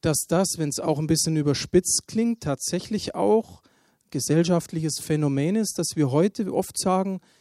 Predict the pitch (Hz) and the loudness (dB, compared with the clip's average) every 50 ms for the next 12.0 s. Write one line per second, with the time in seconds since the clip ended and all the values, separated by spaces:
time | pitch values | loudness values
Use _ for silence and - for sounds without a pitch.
0 | _ - 156 139 - 143 127 131 147 180 190 175 - 170 160 147 151 131 - - | _ -8 -6 -4 -4 -2 -2 -2 -2 -2 -2 -4 -4 -4 -2 -2 -2 -2 -2 -2
1 | - - - - 220 226 226 151 127 - - - - - - - - _ _ _ | -4 -4 -6 -8 -6 -2 -2 -2 -2 -2 -6 -8 -12 -12 -16 -20 -20 _ _ _
2 | _ _ _ _ _ _ _ _ _ _ _ _ _ _ _ _ - - 175 185 | _ _ _ _ _ _ _ _ _ _ _ _ _ _ _ _ -6 -2 -2 -2
3 | 180 - - 180 160 - - 160 131 - - 240 254 226 131 107 - - - - | -2 -2 -2 -4 -4 -2 -2 -2 -2 0 2 0 0 0 -2 -6 -10 -12 -16 -18
4 | - _ _ _ _ _ _ _ _ _ _ _ _ _ _ _ _ _ _ - | -20 _ _ _ _ _ _ _ _ _ _ _ _ _ _ _ _ _ _ -4
5 | 143 127 131 135 139 139 - - 185 196 190 160 135 - - - - 120 113 110 | -4 -2 -2 -2 -2 2 8 8 10 10 12 10 10 8 6 -2 -6 -4 -4 -4
6 | 113 - 127 117 110 113 - - 185 175 - - 147 - - - 127 117 113 113 | -4 -4 -4 -4 -4 -4 -2 2 2 2 4 4 0 0 0 -4 -6 -6 -6 -8
7 | 110 - - - - - - 131 127 117 _ - - - - _ _ - - 147 | -10 -12 -12 -12 -10 -8 -6 -6 -6 -8 _ -16 -20 -20 -20 _ _ -6 -4 -4
8 | 151 - - - 160 147 131 143 131 - - _ _ - 127 156 185 202 175 147 | -4 -4 -4 -2 -2 -2 -2 -4 -6 -8 -10 _ _ -6 -2 0 4 4 6 4
9 | 131 - 117 117 117 117 110 110 113 113 110 107 - - - _ _ _ _ _ | 4 0 -2 -4 -4 -4 -4 -4 -4 -6 -6 -8 -10 -12 -14 _ _ _ _ _
10 | _ _ _ - 156 170 185 175 - 214 208 - - 147 139 139 143 131 - - | _ _ _ -6 -2 -2 0 0 0 -2 -4 -4 -4 -2 0 0 0 0 -2 -4
11 | 143 - - - 156 139 - - 165 202 202 196 143 - 127 117 104 104 101 | -2 -2 0 0 0 -2 -2 -2 -2 0 2 2 0 0 -2 -8 -8 -10 -18